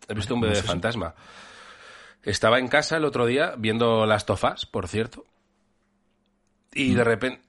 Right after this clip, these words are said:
Speaker 2: La estoy viendo yo
Speaker 1: ¿Eh?
Speaker 2: también, ¿eh?
Speaker 1: Ah, sí. Y, y de
Speaker 2: La estoy
Speaker 1: repente
Speaker 2: viendo yo
Speaker 1: oigo
Speaker 2: también, sí.
Speaker 1: llorar, eh, a Olivia. Me pareció oír llorar a Olivia con el volumen de la tele y tal. Entonces, paro. No se oye nada.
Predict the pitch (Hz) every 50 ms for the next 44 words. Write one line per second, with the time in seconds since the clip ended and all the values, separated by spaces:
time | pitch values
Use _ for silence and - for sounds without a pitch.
0 | _ _ - 92 - - 120 113 117 113 104 98 90 135 170 196 - 104 175 -
1 | - _ _ _ _ _ _ - 120 113 110 - 113 98 - - - - - -
2 | - 127 120 123 - - - 117 117 113 110 104 107 101 117 107 104 101 98 95
3 | - - - - 139 - 135 127 117 120 131 147 160 - - _ - - 107 101
4 | 98 95 95 90 87 85 82 82 82 80 _ _ _ - 95 98 95 92 92 104
5 | 107 98 90 - - - _ _ _ _ _ _ _ _ _ _ _ _ _ _
6 | _ _ _ _ _ _ _ _ _ _ _ - 95 92 98 92 87 - 104 107
7 | 117 123 113 117 113 120 123 120 101 104 117 117 107 95 101 95 92 90 92 101
8 | 107 123 123 120 120 113 104 101 - 127 131 135 127 127 131 131 131 131 131 131
9 | 117 110 - 123 117 - _ _ _ _ - 107 110 110 - - _ _ _ _
10 | _ _ _ _ _ _ _ _ _ _ _ _ - _ _ _ _ _ - 123
11 | 123 135 135 165 - - _ _ _ _ _ _ _ _ _ _ _ _ _ _
12 | _ _ _ _ _ _ _ _ _ _ _ _ _ _ _ _ _ _ _ -
13 | 101 95 95 - - 98 92 95 95 101 107 127 165 -